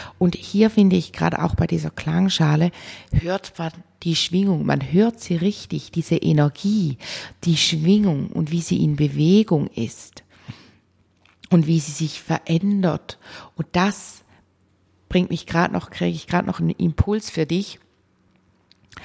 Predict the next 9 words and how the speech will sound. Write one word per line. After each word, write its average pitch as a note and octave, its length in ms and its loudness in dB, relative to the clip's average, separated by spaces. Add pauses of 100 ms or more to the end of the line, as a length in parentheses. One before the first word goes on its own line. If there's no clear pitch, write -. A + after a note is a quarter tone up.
(320)
Ich - 80 -8
habe E3+ 240 4
heute E3 260 2
Morgen E3 360 0
einen D#3 280 -4
mega E3+ 280 2
guten F3+ 340 -10
Spruch - 380 -6
gelesen. D#3 560 -4